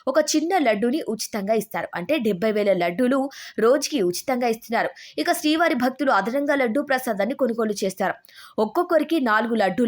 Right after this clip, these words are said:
విక్రయిస్తుంది. ప్రస్తుతం టీటీడీ రోజుకు మూడు పాయింట్ ఐదు లక్షల చిన్న లడ్డూలు, ఆరు వేల పెద్ద లడ్డూలను, మూడు వేల ఐదు వందల వడలను తయారు చేస్తుంది.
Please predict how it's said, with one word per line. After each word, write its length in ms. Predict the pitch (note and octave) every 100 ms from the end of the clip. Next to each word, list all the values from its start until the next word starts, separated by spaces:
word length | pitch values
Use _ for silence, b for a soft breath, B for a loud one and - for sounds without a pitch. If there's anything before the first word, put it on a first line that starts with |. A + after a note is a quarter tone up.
| G3+
విక్రయిస్తుంది. 720 | B3+ B3 A3+ G#3+ G3+ G3 E3+ - G#3+
ప్రస్తుతం 460 | A3+ E4+ E4+ D4+
టీటీడీ 640 | B3 B3 - B3+ B3+ A#3+ - B B
రోజుకు 320 | G#3+ B3+ - E4+
మూడు 300 | A3 G#3+ A#3
పాయింట్ 340 | A3+ D4+ F4 G#3+
ఐదు 200 | A#3 A#3+
లక్షల 300 | A3+ - G#3+
చిన్న 380 | F#3+ F#3+ F#3
లడ్డూలు, 460 | G#3+ G3+ G3 G#3 D#4+ B B B
ఆరు 240 | A#3+ D4
వేల 220 | E4 D#4 B3
పెద్ద 300 | G3+ F3+ A#3
లడ్డూలను, 600 | A3+ G3+ G#3+ G3 A3+ D4+ B B A3
మూడు 220 | C#4 D4
వేల 180 | C#4 C4+ A3
ఐదు 180 | A3 A#3
వందల 380 | A#3 A3+ G3 - E3
వడలను 400 | F#3+ G#3 A3 E4 C5
తయారు 340 | D4 A#3 A3+ A#3
చేస్తుంది. 440 | G#3+ G#3+ F#3+ -